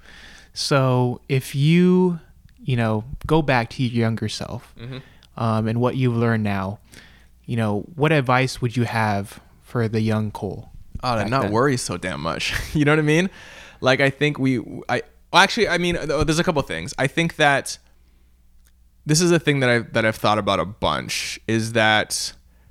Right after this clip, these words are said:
Speaker 2: w-, you look back on the best, best moments of your life or the best times of your life. You know, you think about these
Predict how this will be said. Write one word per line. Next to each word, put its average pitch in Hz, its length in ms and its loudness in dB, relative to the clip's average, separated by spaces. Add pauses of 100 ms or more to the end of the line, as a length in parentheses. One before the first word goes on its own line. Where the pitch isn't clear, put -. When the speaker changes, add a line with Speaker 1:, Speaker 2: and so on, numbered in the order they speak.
(760)
Speaker 2:
w-, 160 200 -10
you 143 320 4
look 175 280 2
back 185 240 2
on 175 80 2
the 156 60 2
best, 131 440 -2 (1300)
best 135 300 0
moments 127 420 4
of 110 100 0
your 107 120 0
life 71 360 -2
or 113 160 0
the 107 160 -2
best 123 260 0
times 110 460 0
of 101 100 -4
your 78 100 -4
life. 57 320 -6
You 98 60 -6
know, 107 140 0
you 113 220 0
think 107 360 -2
about 95 580 -2 (500)
these 110 420 0